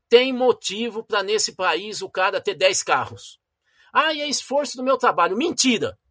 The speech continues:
O dia tem só vinte e quatro horas. Não é possível que você trabalhe muito mais do que um gari. Eu duvido que um, um, um lixeiro, um cara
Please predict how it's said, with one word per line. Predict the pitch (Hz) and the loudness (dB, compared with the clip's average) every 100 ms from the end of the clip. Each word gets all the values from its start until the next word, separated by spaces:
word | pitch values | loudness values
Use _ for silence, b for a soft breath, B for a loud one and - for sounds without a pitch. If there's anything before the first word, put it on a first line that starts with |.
| _ _ _ _ _ _ _ _ _ _ _ _ - | _ _ _ _ _ _ _ _ _ _ _ _ -4
O | 220 | -2
dia | 277 285 | -2 -4
tem | 269 | -2
só | 240 294 | 2 2
vinte | 262 285 | 2 -2
e | - | 0
quatro | 254 226 | 0 2
horas. | 151 104 104 - - _ _ _ _ _ | -2 -2 -8 -18 -20 _ _ _ _ _
Não | 208 269 | 0 2
é | 294 | 2
possível | 277 214 - 294 254 | -2 -2 -2 -2 -2
que | |
você | - 269 | 0 0
trabalhe | 254 240 151 262 262 | 0 0 2 0 0
muito | 208 208 294 349 269 | -6 -2 -2 -2 -4
mais | 226 240 233 | -2 0 0
do | |
que | 240 | -2
um | 240 | 2
gari. | 233 165 120 107 _ _ _ _ _ _ _ _ _ _ _ _ | 4 2 -2 -12 _ _ _ _ _ _ _ _ _ _ _ _
Eu | - 254 285 | -10 -4 -4
duvido | 254 339 - 320 277 117 95 _ _ _ _ _ _ 233 | -2 -4 0 -2 -2 -8 -16 _ _ _ _ _ _ -4
que | |
um, | 269 | -2
um, | 269 247 220 214 220 214 226 | -2 -4 -8 -8 -8 -6 -4
um | |
lixeiro, | 262 240 254 226 127 131 | -2 -2 4 2 2 -8
um | 180 | 0
cara | 233 240 214 | 4 4 2